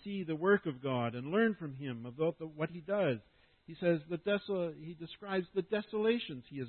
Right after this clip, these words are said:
brought on earth. He has made wars to cease to the ends of the earth. He breaks the bow and shatters the spear. He burns the shields with fire. These are words of power and authority over all the world,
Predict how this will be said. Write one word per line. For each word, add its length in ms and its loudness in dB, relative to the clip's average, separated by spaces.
brought 360 0
on 200 -6
earth. 160 -6
He 100 2
has 140 2
made 320 2
wars 340 4
to 80 -4
cease 300 -4
to 80 -10
the 200 -4
ends 360 -2
of 100 -10
the 180 -8
earth. 220 -2
He 80 -12
breaks 360 0
the 100 -4
bow 580 0
and 120 -12
shatters 420 0
the 80 -16
spear. 360 0
He 160 -8
burns 540 0
the 80 -14
shields 400 -4
with 200 -12
fire. 360 0
These 220 -2
are 80 4
words 580 6
of 80 -2
power 360 2
and 120 2
authority 640 4
over 340 4
all 440 2
the 120 0
world, 480 0